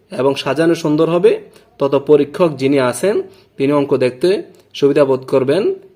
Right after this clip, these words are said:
এবং অল্প সময়ে নাম্বার দিতে সুবিধা হবে। অনেক সময় দেখা যায় কি যে অনেক, এ, অনেক লেখালেখি আমরা অঙ্কের ভিতরে, যে পুরা প্রশ্নই তুলে দেই। আসলে মূলত এমন না, মূলত হচ্ছে আপনার অঙ্কটা খু-,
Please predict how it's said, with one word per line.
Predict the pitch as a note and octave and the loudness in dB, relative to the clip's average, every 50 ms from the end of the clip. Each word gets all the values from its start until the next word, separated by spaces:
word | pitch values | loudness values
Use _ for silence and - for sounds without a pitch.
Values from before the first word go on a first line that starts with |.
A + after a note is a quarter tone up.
| - - | -8 -6
এবং | B2+ D3 E3+ F3+ | -4 -2 0 0
অল্প | D#3 D#3 D#3 D3 D3 C3+ | 2 2 2 2 0 -2
সময়ে | - - C#3+ D#3 F3 G#3+ B3+ - - - _ _ - | -2 -2 -2 -2 -2 -2 -4 -6 -12 -20 _ _ -14
নাম্বার | - A2 C3 C3 C3 C3 C3 | -10 -8 -4 -2 -2 -2 -2
দিতে | C3+ C3+ C3+ G3+ - - - - - _ _ | -2 0 2 2 0 0 -2 -14 -20 _ _
সুবিধা | - - C3+ B2 B2 A#2+ A2 | -6 -2 0 0 2 0 0
হবে। | G#2+ A2 G2+ G2+ G2 G2 - - - _ _ - | -2 -2 -4 -4 -6 -8 -8 -20 -20 _ _ -6
অনেক | C#3 C#3+ D#3+ D#3+ | -2 -2 -2 0
সময় | - G#3+ G3+ G3+ G3 | 0 2 4 4 4
দেখা | G3 F#3+ G3 F#3+ | 4 4 4 4
যায় | F#3 F#3+ F#3+ | 6 6 4
কি | F#3 F#3 F3 E3 F#3+ G3+ - - - _ - - _ _ _ _ _ _ _ _ _ _ _ - A#2+ | 6 4 4 4 2 0 -4 -14 -20 _ -20 -20 _ _ _ _ _ _ _ _ _ _ _ -12 -4
যে | A#2 C3 B2+ B2 A#2 A#2+ - - - _ - | 0 2 2 2 2 -2 -12 -20 -20 _ -6
অনেক, | C3+ D3 D#3+ F3+ F#3 F#3+ F#3+ F3+ F#3 F#3+ - - - _ _ _ - | -2 0 2 4 4 4 4 2 0 -4 -18 -20 -20 _ _ _ -10
এ, | D#3 D3+ D#3 | -6 -4 -2
অনেক | D#3 D#3 E3+ F3+ F#3+ G3 F#3+ F#3+ | 0 2 4 4 4 4 4 4
লেখালেখি | E3 D3+ D3 D3 C#3 C3+ B2+ B2+ B2+ | 2 2 2 2 2 2 2 0 0
আমরা | A#2+ B2 B2+ | -2 0 -2
অঙ্কের | B2+ C3 C3+ B2+ A#2 | -2 -2 -2 -2 -2
ভিতরে, | A2 G#2 - A2+ G#2 G2+ G2+ G2+ - - _ _ - | -4 -4 -4 -4 -4 -4 -6 -8 -10 -20 _ _ -10
যে | - C#3 C#3 | -6 -4 -4
পুরা | C#3 C#3 - F#3 F#3 E3 | -2 2 4 4 4 4
প্রশ্নই | E3+ D#3+ D#3 D3 D#3 - E3 D#3 | 4 2 0 0 2 0 0 0
তুলে | - C#3 A#2+ A#2 G#2+ | 2 2 2 2 2
দেই। | G#2 G2+ F#2+ F#2+ - - - | 0 -2 -4 -6 -10 -12 -8
আসলে | D3+ - - F3+ F3+ | -6 0 2 2 4
মূলত | F#3 F#3+ F#3 F3+ F3 D#3 | 4 4 4 4 2 2
এমন | C3 B2 B2+ B2 | 0 0 0 -2
না, | A#2 B2 D3+ G3+ - - - - _ _ - | -2 -2 -4 -6 -8 -12 -20 -20 _ _ -2
মূলত | D#3 D#3+ E3+ E3 | 0 0 2 2
হচ্ছে | F3+ E3+ F#3 F3 F3 - F3 | 2 0 0 -2 0 2 0
আপনার | E3 E3+ E3+ E3 | 2 2 2 0
অঙ্কটা | E3 E3 E3 E3 D#3+ E3+ D#3 E3+ E3 | 2 0 0 0 0 0 0 -2 -2
খু-, | E3 - E3 D#3+ | -4 -4 -8 -8